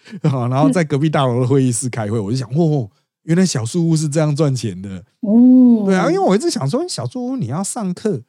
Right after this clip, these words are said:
Speaker 1: 你要录影，应该都没有那么好赚吧？啊，结果原来他们就是共享会议室的概念啊。啊，
Speaker 2: 原来如此。
Speaker 1: 可是对某公司来说，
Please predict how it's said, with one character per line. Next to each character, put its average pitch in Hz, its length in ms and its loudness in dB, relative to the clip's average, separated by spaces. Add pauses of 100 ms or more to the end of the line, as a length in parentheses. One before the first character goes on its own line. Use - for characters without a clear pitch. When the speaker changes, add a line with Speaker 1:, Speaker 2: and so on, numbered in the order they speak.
(360)
Speaker 1:
你 127 120 -18
要 185 160 -2
录 220 280 0
影， 110 260 -4
应 180 100 -12
该 196 180 -2
都 196 300 -2
没 185 380 -4
有 156 80 0
那 151 100 0
么 165 100 -2
好 110 180 -6
赚 110 320 -2
吧？ 82 120 -14
啊， 104 260 -6
结 117 260 -4
果 127 220 -4
原 120 220 -2
来 139 180 -2
他 131 160 -8
们 135 100 -4
就 143 100 -6
是 135 280 -4 (260)
共 160 220 0
享 90 320 -4
会 139 200 2
议 123 200 -4
室 110 200 -8
的 90 140 -12
概 101 240 -6
念 98 280 -12
啊。 - 40 -20 (540)
啊， 247 100 0
Speaker 2:
原 240 120 4
来 226 120 2
如 370 140 4
此。 247 40 2
Speaker 1:
可 165 60 -4
是 185 380 -8 (320)
对 294 180 2
某 165 160 2
公 226 240 0
司 240 160 -2
来 165 180 2
说， 185 240 2